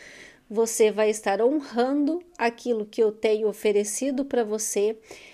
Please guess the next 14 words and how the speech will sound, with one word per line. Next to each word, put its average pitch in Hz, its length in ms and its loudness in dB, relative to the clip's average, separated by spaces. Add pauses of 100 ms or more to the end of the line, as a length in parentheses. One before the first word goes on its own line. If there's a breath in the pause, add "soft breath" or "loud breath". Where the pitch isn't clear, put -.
(120 loud breath)
Você 220 240 0
vai 240 180 4
ter 240 200 4
acesso 220 440 0
a 208 40 -2
podcasts 208 920 -2
exclusivos, 220 1200 -2 (340 loud breath)
assuntos 294 840 -2
variados, 220 840 2
trabalhados 214 760 2
de 208 100 -2
forma 208 400 0
mais 208 460 -2
profunda 214 880 -6